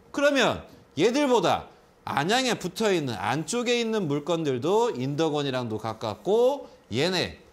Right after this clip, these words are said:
범천, 범계, 평촌도 가깝다 보니까 우리가 볼 수 있는 겁니다. 그래서 제가 조언을 드리는 건 지금 이주택자분들, 삼주택자분들한테 조언을 드리는 게 아니라 내가 무주택자라고 한다면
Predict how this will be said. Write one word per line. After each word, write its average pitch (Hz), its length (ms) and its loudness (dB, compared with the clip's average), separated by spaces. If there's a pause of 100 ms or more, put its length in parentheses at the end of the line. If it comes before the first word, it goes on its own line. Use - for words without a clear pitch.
(320)
범천, 190 600 -6 (140)
범계, 135 540 -2
평촌도 214 440 -4
가깝다 131 440 -6
보니까 113 520 -4 (220)
우리가 233 300 0
볼 185 160 0
수 226 180 -4
있는 156 220 -4
겁니다. 110 540 -10
그래서 165 360 0
제가 196 260 -2
조언을 185 460 -2
드리는 123 320 -4
건 160 420 0 (400)
지금 185 380 -2
이주택자분들, 202 920 -2
삼주택자분들한테 190 1080 -4
조언을 139 400 -4
드리는 123 300 -8
게 135 80 -4
아니라 147 640 -2 (360)
내가 180 340 2
무주택자라고 220 880 0
한다면 175 760 0